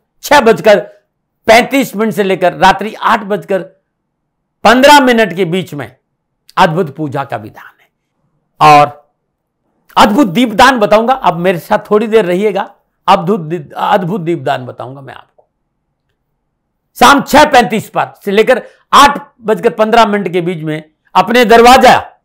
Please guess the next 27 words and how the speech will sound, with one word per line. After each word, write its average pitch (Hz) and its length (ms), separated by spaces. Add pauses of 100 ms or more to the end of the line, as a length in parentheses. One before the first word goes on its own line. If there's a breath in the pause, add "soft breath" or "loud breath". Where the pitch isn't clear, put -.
जो 170 80
आपका 190 260
घर 175 200
का 214 140
मूल, 226 280
मूल, 196 400 (400)
मूल 254 200
दरवाजा 190 380
है, 135 200
मुख्य 214 300
दरवाजा 170 360
है, - 260 (460)
उस 180 140
पर 165 400 (380)
चौमुखा 254 400
सरसों - 380
का 208 120
तेल 214 240
का 190 100
दीपक 143 280
जलाइए। 98 400 (1700)
हाथ 175 180
में 196 220
ग्यारह 220 220
दाना 196 260
पीली 196 320
सरसों, 220 340